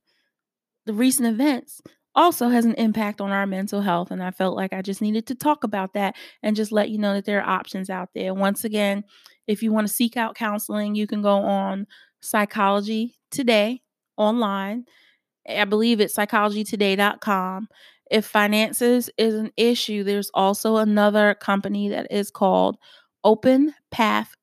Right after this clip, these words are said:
Collective, and their therapists there charge on a sliding scale fee based upon your ability to pay,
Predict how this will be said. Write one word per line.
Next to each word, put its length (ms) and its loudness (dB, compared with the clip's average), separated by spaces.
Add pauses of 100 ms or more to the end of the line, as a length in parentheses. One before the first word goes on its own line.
(360)
Collective, 720 -2 (500)
and 260 4
their 100 2
therapists 640 2
there 560 0 (800)
charge 320 4
on 80 -2
a 40 -2
sliding 540 -2
scale 480 -2
fee 400 -6 (360)
based 280 0
upon 300 -2
your 140 0
ability 600 -2
to 320 -2
pay, 500 -8